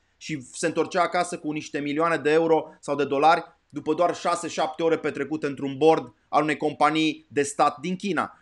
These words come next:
Nu vreau să vorbesc despre Huawei, care este un hibrid incredibil. Vreau să-și imagineze cei care ne ascultă că Huawei este o combinație letală între Apple și Pentagon.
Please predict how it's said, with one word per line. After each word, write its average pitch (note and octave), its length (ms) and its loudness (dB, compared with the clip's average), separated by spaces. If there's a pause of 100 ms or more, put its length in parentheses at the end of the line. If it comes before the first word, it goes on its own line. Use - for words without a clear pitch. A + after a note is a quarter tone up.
Nu G3+ 100 -6
vreau A3+ 140 2
să A3 120 -2
vorbesc G3 340 0
despre F#3+ 300 -4
Huawei, F3 720 4 (200)
care - 180 2
este E3+ 480 2
un E3 140 -4
hibrid E3+ 440 -2
incredibil. F#3+ 760 0
Vreau D#3+ 160 2
să-și E3 320 -4
imagineze D#3 500 -2
cei E3 140 -2
care D#3+ 160 0
ne D3 80 -2
ascultă F3+ 600 -2 (100)
că E3 100 2
Huawei F#3+ 460 10
este F#3 140 2
o E3 60 2
combinație E3+ 760 0 (120)
letală F3 640 12
între D#3+ 640 8 (140)
Apple A3 720 10
și G3+ 180 -6
Pentagon. G3+ 680 6